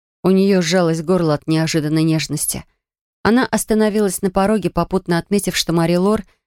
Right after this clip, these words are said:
ест свои тосты, сидя к ней спиной, и, значит, не может видеть выражение её лица. Впервые она почувствовала себя виноватой перед дочерью и, садясь за стол, ощутила сильное желание устроить Людовику сцену за его нескромное поведение,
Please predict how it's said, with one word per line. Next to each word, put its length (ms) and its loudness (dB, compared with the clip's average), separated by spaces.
ест 280 0
свои 300 0
тосты, 420 -4
сидя 300 0
к 80 -14
ней 160 2
спиной, 500 -4
и, 100 2
значит, 400 0
не 100 2
может 340 0
видеть 280 -4
выражение 540 0
её 80 0
лица. 400 -4
Впервые 360 4
она 120 0
почувствовала 560 -2
себя 220 0
виноватой 500 -2
перед 240 -2
дочерью 420 -4
и, 60 0
садясь 440 2
за 160 0
стол, 280 0
ощутила 520 0
сильное 400 -2
желание 540 0
устроить 440 0
Людовику 500 0
сцену 400 0
за 140 0
его 180 0
нескромное 560 0
поведение, 640 -2